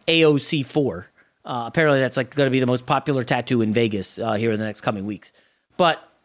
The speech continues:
Aidan O'Connell is a kid out of Purdue. I, I've got all the numbers on him, right? He had thirty-three college starts. I did a lot of reading on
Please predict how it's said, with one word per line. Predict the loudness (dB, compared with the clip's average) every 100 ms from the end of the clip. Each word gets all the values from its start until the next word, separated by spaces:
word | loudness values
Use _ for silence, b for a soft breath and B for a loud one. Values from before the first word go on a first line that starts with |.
| _ _
Aidan | 2 4 6 6
O'Connell | 4 2 2 2 0 -4 _ -2
is | 0 0
a | 0
kid | 2
out | 2 0
of | 0
Purdue. | 0 0 -4 -12 -8
I, | -4 -2 2
I've |
got | 4 4
all | 4
the | 2
numbers | 2 0 -4
on | -6
him, | -2
right? | 0
He | 2
had | 0
thirty-three | 2 2 2 0 -2
college | 2 0 0 0
starts. | -2 -2 -2
I | 0
did | 0
a | 2
lot | 2 2
of | 4
reading | 4 4 2
on | 0